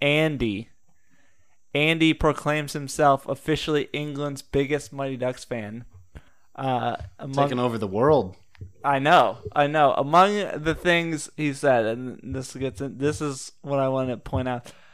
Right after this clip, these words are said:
Speaker 1: "I think it would be awesome to meet one of the Ducks. Getting hold of the full score of all three movies, not just the soundtrack, and also a piece of memorabilia from each movie is also on my bucket list. I would also pledge to get a tattoo of the Duck I met or helped me in my quest to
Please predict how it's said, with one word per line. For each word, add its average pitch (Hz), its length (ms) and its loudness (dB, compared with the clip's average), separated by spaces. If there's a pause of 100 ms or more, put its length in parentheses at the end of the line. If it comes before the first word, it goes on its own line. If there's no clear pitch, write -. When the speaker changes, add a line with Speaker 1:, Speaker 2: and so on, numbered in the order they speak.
(340)
Speaker 1:
"I 139 100 2
think 165 200 -2
it 185 40 4
would 170 120 2
be 151 220 0
awesome 151 480 4
to 156 80 -4
meet 147 180 -4
one 143 160 -2
of 143 60 0
the 143 60 0
Ducks. 131 340 -2
Getting 143 300 -4
hold 151 280 -2
of 143 160 -4
the 131 80 -2
full 151 360 -4
score 151 440 0
of 135 120 0
all 131 180 4
three 143 220 -4
movies, 120 500 -8
not 131 300 -2
just 139 200 -6
the 139 80 -8
soundtrack, 127 720 -4
and 117 80 -6
also 127 300 -2
a 120 40 -2
piece 156 320 -6
of 139 60 -4
memorabilia 131 800 -4
from - 240 -14
each 139 260 -4
movie 131 320 -4
is 117 120 -10 (100)
also 143 300 2
on 131 120 0
my 123 120 -2
bucket 127 420 -4
list. - 280 -14 (440)
I 135 120 2
would 135 200 0
also 156 320 4
pledge 180 600 0
to - 120 -2
get 175 200 0
a 170 60 2
tattoo 185 760 0
of 160 180 -2
the 160 100 0
Duck 151 360 2
I 139 120 4
met 139 420 2
or 135 140 0
helped 156 320 2
me 156 180 -6
in 139 100 -6
my 139 100 -2
quest - 400 -4
to - 100 -4